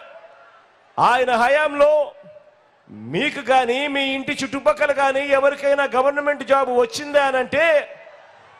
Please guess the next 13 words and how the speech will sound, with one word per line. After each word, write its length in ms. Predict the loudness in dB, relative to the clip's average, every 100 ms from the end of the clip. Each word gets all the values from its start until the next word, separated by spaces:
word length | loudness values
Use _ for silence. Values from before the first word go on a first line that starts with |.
| -20 _ _ -20 -4 -2
వచ్చింది 480 | 0 -2 -6 -2 0
అనే 140 | 2 2
సమాధానం 680 | 0 2 2 2 0 2 2
రాకుండా 420 | 2 0 0 2 2 0 -2 -14 -20 -20 _ _ _
రెండు 360 | -6 -4 -2 -2 2
చేతులు 320 | 2 2 -2 2
ఇలా 120 | 2
పైకెత్తి 520 | 4 0 0 -4 0
"రాలేదు, 480 | 2 2 4 2 4 4
రాలేదు, 460 | 4 4 2 4 4
రాలేదు, 420 | 4 4 2 4
రాలేదు, 440 | 2 4 4 4 2
రాలేదు" 420 | 4 2 4 4